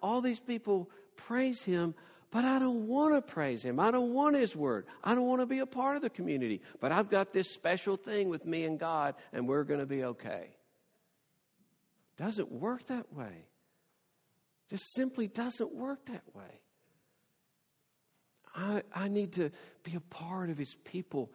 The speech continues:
I need them. They need you. We need each other to hold on and to murmur the word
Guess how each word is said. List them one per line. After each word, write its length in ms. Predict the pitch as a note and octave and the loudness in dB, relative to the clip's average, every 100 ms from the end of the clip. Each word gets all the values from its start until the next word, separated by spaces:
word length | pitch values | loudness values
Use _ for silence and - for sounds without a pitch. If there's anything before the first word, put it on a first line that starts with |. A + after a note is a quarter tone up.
| - - _ | -18 -20 _
I 180 | D3+ F3 | -6 -2
need 580 | F3 D#3+ E3+ F#3 F#3 E3 | 2 4 4 4 2 -2
them. 300 | C#3 B2 A2+ - A2+ | 0 0 -2 -6 -4
They 380 | C3+ F#3 G3 F#3+ | 0 2 4 2
need 480 | F3 F3+ F3+ F3 E3 - | 0 0 0 -2 -6 -18
you. 560 | - B2+ E3 F3+ - B2 - - - - _ _ _ - | -12 -2 0 2 0 -4 -6 -20 -20 -20 _ _ _ -12
We 100 | B2+ | -8
need 380 | C3+ C#3+ D3+ D3+ | -2 0 0 -2
each 240 | D3 - | -6 -6
other 380 | A#2+ B2+ A#2 F#2+ - | -4 -4 -4 -8 -10
to 160 | A2 | -10
hold 480 | F#2 - C3+ C3 B2 | -10 -12 -6 -4 -4
on 240 | A2+ A2 | -4 -4
and 140 | G2 F2+ | -4 -6
to 100 | G2+ | -8
murmur 600 | G2 F#2 A2 A#2 A#2 G2+ | -8 -6 -6 -4 -2 -4
the 100 | F#2+ | -6
word 520 | F2+ G#2+ G#2 F#2 E2+ | -6 -4 -4 -6 -8